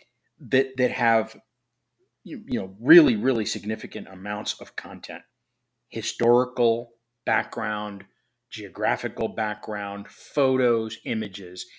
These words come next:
So if you were to take the Peachtree Street History and Architecture walking tour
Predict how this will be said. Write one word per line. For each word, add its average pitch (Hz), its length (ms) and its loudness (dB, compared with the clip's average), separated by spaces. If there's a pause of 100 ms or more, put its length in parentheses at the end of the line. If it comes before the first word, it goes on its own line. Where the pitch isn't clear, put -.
(380)
So 120 420 0
if 151 260 -2
you 214 200 -2
were 131 280 -2
to 110 280 -6
take 151 500 -6 (200)
the 107 360 -10 (160)
Peachtree 143 420 -4
Street 107 460 -10
History 131 380 -8
and 104 80 -10
Architecture 110 680 -10
walking 107 480 -6
tour 92 340 -12